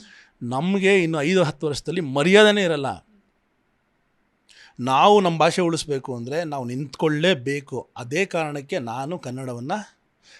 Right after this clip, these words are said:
ಜಗತ್ತಿಗೆ ತಗೊಂಡೋಗಿ ಎಲ್ಲರಿಗೂ ಹೇಳ್ತಾ ಇದೀನಿ, ಎಲ್ಲಿ ಹೋದ್ರೂ, "ಎಲ್ಲಿಯವರು? ನಾನ್ ಕನ್ನಡಿಗ, of course ಇಂಡಿಯನ್, ನಾನ್ ಭಾರತೀಯ ಮೊದಲು, but ಕನ್ನಡ, ನಾನ್ ಬಹಳ ಫೀ-, ಫೀಲಿಂಗ್ ಇರೋದು ನನ್ನ ರಾಜ್ಯದ ಮೇಲೆ, ನನ್ನ ಭಾಷೆಯ ಮೇಲೆ." ಅವ್ರಿಗೂ ಕನ್ನಡ ಕಲಿಸುವಂಥ ಪ್ರಯತ್ನ, ಅವ್ರ ಭಾಷೆನ ಕಲ್ತ್ಕೊಳ್ಳುವಂತಹ ಪ್ರಯತ್ನ,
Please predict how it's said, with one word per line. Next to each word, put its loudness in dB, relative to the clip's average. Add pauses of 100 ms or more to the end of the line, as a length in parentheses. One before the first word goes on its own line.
(120)
ಜಗತ್ತಿಗೆ -2
ತಗೊಂಡೋಗಿ -4 (300)
ಎಲ್ಲರಿಗೂ -2
ಹೇಳ್ತಾ -2
ಇದೀನಿ, -10
ಎಲ್ಲಿ -6
ಹೋದ್ರೂ, -6 (120)
"ಎಲ್ಲಿಯವರು? -6
ನಾನ್ -12
ಕನ್ನಡಿಗ, -14 (640)
of -18
course 0
ಇಂಡಿಯನ್, -4 (400)
ನಾನ್ -10
ಭಾರತೀಯ -6
ಮೊದಲು, -8 (380)
but -14
ಕನ್ನಡ, -6 (140)
ನಾನ್ -10
ಬಹಳ 2
ಫೀ-, -10
ಫೀಲಿಂಗ್ -8
ಇರೋದು -6
ನನ್ನ -6
ರಾಜ್ಯದ -10
ಮೇಲೆ, -12
ನನ್ನ -4
ಭಾಷೆಯ -10
ಮೇಲೆ." -14
ಅವ್ರಿಗೂ -2
ಕನ್ನಡ -4
ಕಲಿಸುವಂಥ -8
ಪ್ರಯತ್ನ, -12
ಅವ್ರ -2
ಭಾಷೆನ 0
ಕಲ್ತ್ಕೊಳ್ಳುವಂತಹ -6
ಪ್ರಯತ್ನ, -10